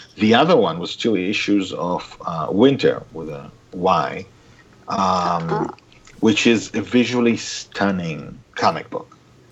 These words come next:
Speaker 2: Mm-hmm.
Speaker 1: When people see it, their jaws drop, and, and if you told them that there's a vi-, there's an audio version of it, they would say, "Why? This is, it,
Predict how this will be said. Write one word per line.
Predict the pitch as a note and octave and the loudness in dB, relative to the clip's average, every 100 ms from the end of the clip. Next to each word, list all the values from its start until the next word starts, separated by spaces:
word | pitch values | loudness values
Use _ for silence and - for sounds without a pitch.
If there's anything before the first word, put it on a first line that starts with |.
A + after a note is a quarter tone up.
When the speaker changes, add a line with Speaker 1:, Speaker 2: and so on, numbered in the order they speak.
| _ - | _ -8
Speaker 2:
Mm-hmm. | - - - G2 | -4 -4 -2 0
Speaker 1:
When | F#2+ | 0
people | C#3+ C#3 C#3+ A2 | 2 4 4 2
see | - - C3 A#2 | -2 -2 0 0
it, | - - - | 0 -6 -12
their | F#2 F#2+ E2 C2+ | -2 0 0 -4
jaws | - A2+ A2+ G#2+ - | 0 4 4 4 2
drop, | - D2+ D2+ - - | -2 -2 -4 -8 -12
and, | F2 E2+ D#2+ D#2+ D#2+ D#2 D#2 C#2+ - - | -8 -4 -4 -2 -2 -2 -4 -6 -8 -6
and | F2+ E2+ D#2+ D#2 D2+ - - - - - - | -2 0 2 0 -2 -6 -8 -10 -18 -4 0
if | - - | 0 0
you | A2+ G#2 - | 2 2 2
told | - C#3+ C#3+ F2+ | 2 4 4 2
them | C2+ C#2 - - - _ - | -4 -8 -16 -18 -20 _ 0
that | F#2 - | 0 2
there's | F#2 G2 F#2 | -2 0 -2
a | |
vi-, | D#2+ A2 A2 F2+ | -4 2 2 2
there's | F#2+ G2 | -4 -2
an | F#2+ | 0
audio | A2+ A#2 G#2 | 0 2 0
version | A2 A2+ B2+ B2+ | 2 2 2 -2
of | C3 | 0
it, | - - | 0 0
they | E2+ | -4
would | E2+ | -4
say, | - F#2 | -2 0
"Why? | F#2+ F2 - - - - - - | 0 0 0 -2 -6 -10 -12 -2
This | E2 - | -2 0
is, | E2+ E2 - - - - - - - | 0 0 -4 -12 -18 -20 -20 -20 -2
it, | G#2+ | 0